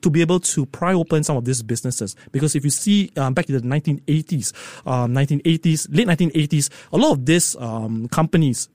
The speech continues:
financial institutions, for example, especially in Japan, they have been buying up a lot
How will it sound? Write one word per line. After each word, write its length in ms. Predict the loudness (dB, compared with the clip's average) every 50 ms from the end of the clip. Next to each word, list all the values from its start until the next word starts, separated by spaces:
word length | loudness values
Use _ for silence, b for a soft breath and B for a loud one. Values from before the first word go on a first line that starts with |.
| _ _ _
financial 340 | -2 0 2 2 2 0 -2
institutions, 500 | -2 -2 -2 -2 -2 -2 -2 -2 -2 -2
for 160 | -2 -2 -2
example, 260 | -2 -2 -4 -4 -4 -6
especially 420 | -6 -4 -2 -2 -2 0 0 0
in 80 | 0 0
Japan, 400 | 0 0 -2 0 0 0 0 0 B B B B B 0
they 100 | 0 2
have 340 | 2 2 2 2 2 2 2
been 180 | 2 2 2 2
buying 320 | 0 0 0 2 2 0
up 120 | 0 -2 -2
a 40 | -4
lot 380 | -2 0 0 2 2 2 2